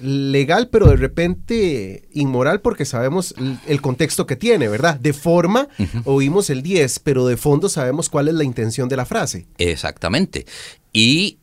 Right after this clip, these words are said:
Speaker 2: este, entonces es un portillo, eh, que en realidad no es un portillo. Es más bien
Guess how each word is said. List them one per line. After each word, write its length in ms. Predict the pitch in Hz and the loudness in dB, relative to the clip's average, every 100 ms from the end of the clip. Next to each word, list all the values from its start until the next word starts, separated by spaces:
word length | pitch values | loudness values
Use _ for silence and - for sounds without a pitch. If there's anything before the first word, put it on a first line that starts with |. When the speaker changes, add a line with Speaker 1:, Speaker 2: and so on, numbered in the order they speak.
| - | -4
Speaker 2:
este, 520 | 104 92 - 101 101 | -4 -4 -6 -6 -4
entonces 480 | 98 92 107 143 120 | -6 -4 -2 -2 -2
es 140 | 131 | -4
un 100 | 147 | -6
portillo, 640 | 139 143 143 127 110 190 - - - - _ _ _ | -4 -6 -2 -2 -2 -8 -12 -20 -20 -20 _ _ _
eh, 760 | 98 98 98 95 92 87 85 - _ | 0 2 2 2 0 -2 -4 -10 _
que 120 | 107 | -2
en 100 | 101 | 0
realidad 420 | 98 95 98 95 | 0 0 0 0
no 120 | 123 110 | 0 -2
es 80 | |
un 80 | 110 | -4
portillo. 440 | 110 - 135 71 58 - - _ _ _ _ _ _ _ _ _ _ | -6 -4 -6 -6 -14 -20 -20 _ _ _ _ _ _ _ _ _ _
Es 80 | 92 | -2
más 180 | 104 113 | 0 0
bien 400 | 117 120 151 | 2 2 2